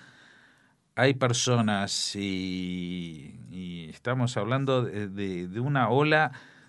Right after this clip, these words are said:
de atentados que realmente es tan difícil de explicar, porque n-, ya hemos hablado de este tema, eh, con expertos, con,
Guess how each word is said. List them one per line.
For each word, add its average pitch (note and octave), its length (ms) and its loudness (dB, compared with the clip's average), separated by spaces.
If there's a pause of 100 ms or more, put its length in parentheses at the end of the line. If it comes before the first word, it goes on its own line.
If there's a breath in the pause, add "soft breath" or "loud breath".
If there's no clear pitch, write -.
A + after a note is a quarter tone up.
(120)
de G#2 280 0
atentados B2+ 1160 2
que G#2 160 0
realmente A#2+ 840 2
es - 380 -2
tan F3 300 6
difícil D3 720 -4
de F#2+ 280 -4
explicar, G2+ 840 -2
porque E2+ 580 -6
n-, F2+ 460 -4
ya A#2+ 140 0
hemos B2+ 260 -2
hablado F#2 400 -4 (400 loud breath)
de G2 80 -4
este F#2+ 260 -6
tema, F#2+ 560 -2 (360 loud breath)
eh, E2+ 520 -8
con F2 480 -6
expertos, B2 1120 6
con, F2 880 -6